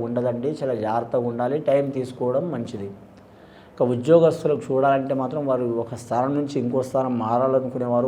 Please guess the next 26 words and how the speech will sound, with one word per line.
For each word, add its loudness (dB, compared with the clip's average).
బదిలీ 0
కోరుకునే -2
వారికి 0
తప్పకుండా 0
వారి 0
మనోసిద్ధి 0
ప్రాప్తిరస్తు -2
అయ్యే 2
అవకాశం 0
ఉంది. -2
అలాగే 4
మాత్రం -2
నిరుద్యోగులు 2
శుభవార్తలు 0
వినే -2
అవకాశం 0
ఉంటుంది. -6
అలాగే 4
ప్రైవేటు 4
ఉద్యోగస్తులు 0
కావచ్చు, 2
వాళ్ళకి -2
కలిసి -6
వచ్చే -6
అవకాశం -4
ఉంటుంది. -6